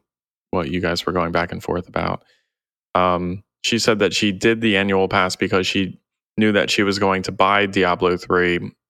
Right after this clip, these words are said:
and the likelihood of quitting WoW was low. Um, and then you had some comments about her comment there.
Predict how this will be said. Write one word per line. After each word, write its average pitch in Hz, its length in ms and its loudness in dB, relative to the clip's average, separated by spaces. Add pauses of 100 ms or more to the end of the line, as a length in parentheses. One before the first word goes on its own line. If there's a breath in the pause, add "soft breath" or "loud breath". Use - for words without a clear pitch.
and 90 360 0 (200)
the 95 80 2
likelihood 95 500 2
of 90 300 -2 (100)
quitting 92 300 0
WoW 87 220 0
was 87 280 -2
low. 95 460 0 (720)
Um, 87 440 0
and 92 120 0
then 90 140 0
you 92 100 0
had 92 220 0
some 85 160 -6
comments 85 400 -4
about 82 220 -2
her 87 340 -4 (120)
comment 95 300 -6
there. 104 240 -6